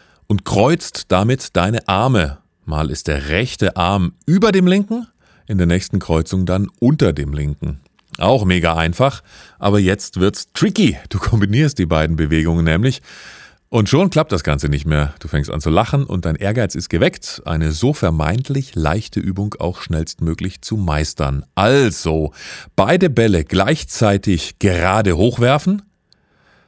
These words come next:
dann, während die Bälle in der Luft sind, die Arme kreuzen und den jeweils anderen Ball mit gekreuzten Armen dann fangen. Also den Ball, den du mit rechts hochgeworfen hast,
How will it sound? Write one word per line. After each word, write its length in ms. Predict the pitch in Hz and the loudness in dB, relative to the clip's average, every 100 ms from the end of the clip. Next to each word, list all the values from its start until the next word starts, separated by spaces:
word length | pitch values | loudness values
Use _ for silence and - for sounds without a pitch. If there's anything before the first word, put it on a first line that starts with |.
| _ _ _ | _ _ _
dann, 460 | - 95 170 214 196 _ - | 0 2 2 0 -6 _ -4
während 420 | 80 78 73 - | 0 2 0 -2
die 60 | 76 | 0
Bälle 180 | 76 | 0
in 80 | 76 | 2
der 80 | 76 | 0
Luft 260 | 78 123 - | -2 -4 -6
sind, 360 | 120 135 - | -4 -4 -2
die 160 | 101 - | 0 2
Arme 320 | 101 117 104 | 2 2 2
kreuzen 720 | - 101 131 170 - 208 202 _ _ - _ - _ | 0 2 2 2 0 0 -2 _ _ -20 _ -20 _
und 200 | 107 95 | -2 2
den 120 | 95 | 2
jeweils 720 | 87 110 110 95 - - - _ _ _ - | 4 2 2 2 -2 -10 -12 _ _ _ -2
anderen 580 | 123 185 190 165 175 135 | 2 4 4 4 2 4
Ball 460 | 104 107 139 160 - _ _ _ _ _ - | 4 4 2 0 -6 _ _ _ _ _ -8
mit 120 | 95 | -4
gekreuzten 840 | 95 - 90 104 117 - 120 113 - | -4 0 2 2 0 -4 -4 -4 -6
Armen 540 | - 82 87 90 95 101 _ | -4 0 2 2 0 -6 _
dann 160 | - 87 | -4 -4
fangen. 480 | - 82 71 69 67 _ _ _ _ _ _ _ | -2 -2 0 -2 -6 _ _ _ _ _ _ _
Also 520 | - 80 80 76 73 | -4 -2 -2 -2 -4
den 220 | 71 78 76 | -2 -2 0
Ball, 240 | 78 95 | 0 2
den 140 | 87 | 0
du 80 | 76 | -2
mit 240 | 78 78 82 | -2 -2 0
rechts 520 | 123 - - - - | 0 -2 -10 -8 -2
hochgeworfen 920 | 180 - - 80 90 85 76 - 71 | -2 0 -2 -2 -4 -2 0 0 -2
hast, 400 | 85 143 - - | 0 -2 -6 -18